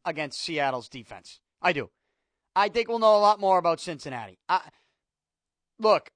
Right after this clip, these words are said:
they beat, I think they beat a good Kansas City team last week, and I'm giving them credit against that win over the Raiders and the Chargers. Not so much the Ravens. But,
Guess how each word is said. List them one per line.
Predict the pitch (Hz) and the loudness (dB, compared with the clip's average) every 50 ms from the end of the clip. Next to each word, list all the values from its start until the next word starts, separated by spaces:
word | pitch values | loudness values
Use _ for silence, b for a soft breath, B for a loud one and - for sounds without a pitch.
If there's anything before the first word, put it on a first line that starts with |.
| _ | _
they | _ 151 190 190 | _ -6 -6 -6
beat, | 180 139 190 233 247 254 254 - _ _ _ _ | -6 -6 -6 -6 -6 -6 -10 -12 _ _ _ _
I | 180 208 247 | 2 2 2
think | 262 294 233 | 2 0 -2
they | 277 262 | -4 -2
beat | 233 254 247 | -2 -2 -4
a | 233 | -4
good | 180 175 226 233 - _ | 0 0 0 0 0 _
Kansas | - 220 220 214 196 202 190 | -10 -8 -8 -6 -8 -8 -8
City | - 214 196 185 | -6 -6 -6 -6
team | 175 - 170 156 156 151 _ _ _ _ _ _ _ _ _ | -8 -10 -12 -12 -12 -14 _ _ _ _ _ _ _ _ _
last | 160 180 180 170 - - | -2 -2 -2 -2 -4 -8
week, | 151 156 151 147 - - _ - | -10 -10 -10 -10 -12 -16 _ -6
and | 185 190 | -4 -4
I'm | 185 185 | -4 -2
giving | 160 202 208 226 | -4 -4 -4 -4
them | 226 208 | -8 -8
credit | - - 220 214 208 220 220 - _ _ _ _ | -6 -2 0 2 2 2 -2 -4 _ _ _ _
against | 175 180 196 190 - - | -8 -8 -8 -10 -8 -4
that | 214 196 190 175 | -2 -2 -2 -2
win | 190 196 196 202 196 196 196 190 180 _ _ _ _ _ _ | -4 -6 -6 -6 -6 -8 -10 -14 -16 _ _ _ _ _ _
over | - 202 202 180 190 | -2 -2 -2 -2 -4
the | 196 | -4
Raiders | 190 190 196 208 208 220 220 196 - - _ _ | -2 -2 -2 -2 -2 -4 -4 -6 -12 -20 _ _
and | 185 202 208 220 | -8 -8 -8 -8
the | 220 | -10
Chargers. | 202 - 214 196 196 196 170 190 190 180 - - _ _ _ _ | -8 0 2 2 2 2 0 -4 -8 -10 -12 -18 _ _ _ _
Not | 226 240 240 202 | 0 0 0 0
so | - - 247 233 | 0 -6 -6 -2
much | 226 220 214 - | 0 -2 -2 -2
the | _ 220 202 | _ -6 -4
Ravens. | 175 175 175 175 160 170 170 165 165 - - - _ _ _ _ _ _ _ _ _ _ _ _ | -4 -4 -4 -4 -6 -8 -10 -12 -12 -16 -20 -20 _ _ _ _ _ _ _ _ _ _ _ _
But, | - 139 185 240 254 247 247 247 | -8 0 4 8 8 8 6 4